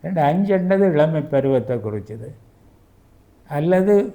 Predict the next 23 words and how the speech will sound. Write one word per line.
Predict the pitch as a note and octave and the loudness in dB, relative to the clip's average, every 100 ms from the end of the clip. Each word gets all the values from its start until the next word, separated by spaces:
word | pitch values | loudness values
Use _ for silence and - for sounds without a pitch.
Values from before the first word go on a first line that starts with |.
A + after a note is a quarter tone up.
| - | -6
ஒரு | C#3+ C3 A2+ | -2 0 0
பொருள், | C#3 D#3+ E3 C3+ B2 | 0 2 2 0 -2
நீங்கள் | B2 B2+ B2+ B2 | -6 -4 -2 -2
மரந்தடி | A#2 C3+ C#3 C#3+ C#3+ C#3 | -2 0 0 2 2 2
செடி | A2+ C#3 C3 A#2+ | 0 0 2 2
கொடிகளும் | B2 B2+ C3+ C#3 C3 | 2 2 2 2 0
கூட | C3 C3 E3 F3+ - - _ _ _ - | 0 0 0 -4 -12 -20 _ _ _ -6
இளமையான | C3 D3 E3+ E3+ E3 E3 E3 D#3 | 0 2 4 4 4 4 2 0
இளம் | B2+ D3 D3+ | 2 2 4
பருவத்திலே | D3+ D3+ D3+ C3+ E3+ G#3 | 2 4 2 0 0 2
அதை | E3+ | 0
வளை-, | B2 C#3 D#3 B2+ A2+ - | 2 4 4 2 -2 -2
வளைக்கும். | C3 C#3 G2 G#2+ - - - _ _ - _ - - _ - - - | 0 0 0 -10 -16 -20 -20 _ _ -20 _ -20 -20 _ -20 -20 -14
நல்லா | D3+ E3 A3 G3+ | -2 2 4 4
முற்றலாகின | D3+ E3 E3+ A3+ G#3 F#3+ F3 E3+ D#3+ C#3 | 4 2 2 2 6 6 6 4 2 2
பிறகு | C#3+ D#3+ | 4 6
அதை | G#3+ F#3+ | 4 4
வளைச்சா | D3+ D3+ B2+ D#3+ G3+ | 4 4 4 2 4
முறியத்தான் | C#3+ C3 B2 G2+ C3 C#3+ | 0 2 0 0 -2 -2
செய்யும். | G#2 G#2+ G2+ - - _ _ - | -6 -10 -12 -20 -20 _ _ -20
அப்ப | D3+ G3 | -6 -2
இந்த | F3+ C3 | 0 0
பழமொழி | C3+ D3+ G#3 F3+ A#2+ A2+ A3 | 2 2 4 2 0 0 -4